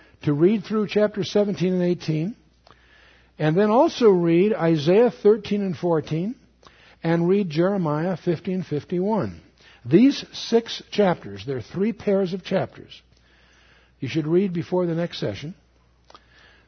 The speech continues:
because it will sho-, give you some insights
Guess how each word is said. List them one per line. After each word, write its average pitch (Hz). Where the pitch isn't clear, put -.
because 170
it 156
will 160
sho-, 196
give 180
you 190
some 180
insights 147